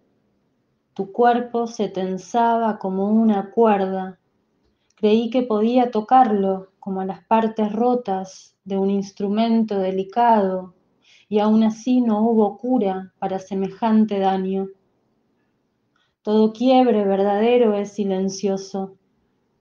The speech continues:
Contiene la sutileza de la violencia que daña despacio e inadvertidamente. Así nos rompimos cada vez con la calma de los que creen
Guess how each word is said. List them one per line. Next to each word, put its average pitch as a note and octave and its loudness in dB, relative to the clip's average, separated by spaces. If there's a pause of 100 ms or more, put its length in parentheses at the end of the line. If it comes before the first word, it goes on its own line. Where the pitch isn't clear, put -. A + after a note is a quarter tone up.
(140)
Contiene B3 0 (200)
la G#3 0
sutileza A#3 0
de G#3 0
la G3 0
violencia A3 0
que G3 -4
daña G3+ 0
despacio G#3 -2
e F#3 -8
inadvertidamente. F#3+ -2 (340)
Así A3+ -6
nos G3+ -6
rompimos G3 -4
cada F#3+ -2
vez G#3+ -2 (140)
con F#3 -12
la F#3 -12
calma G3 0
de F3+ -8
los F3+ -12
que F#3+ -10
creen G3 -4